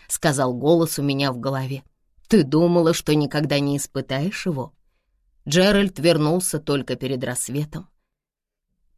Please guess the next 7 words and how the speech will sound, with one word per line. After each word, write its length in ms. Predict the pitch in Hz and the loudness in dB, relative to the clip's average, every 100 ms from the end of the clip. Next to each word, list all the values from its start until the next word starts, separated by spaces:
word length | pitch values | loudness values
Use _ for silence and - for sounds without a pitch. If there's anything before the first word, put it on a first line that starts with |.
| - | 0
«Ты 200 | 156 147 | 2 2
видела, 580 | 131 135 - 131 - - _ _ _ _ _ | 0 -6 -6 -10 -10 -16 _ _ _ _ _
да?» 340 | - 156 151 - _ _ _ _ _ _ _ - | -2 0 0 -4 _ _ _ _ _ _ _ -2
тихо 320 | - 190 160 | 2 2 2
спросил 600 | - - 139 - 135 127 | -6 -4 -4 -2 -4 -4
он. 140 | 120 127 _ _ _ _ _ _ _ _ _ _ - | -6 -10 _ _ _ _ _ _ _ _ _ _ -6
«Да». 260 | 147 123 | -4 -4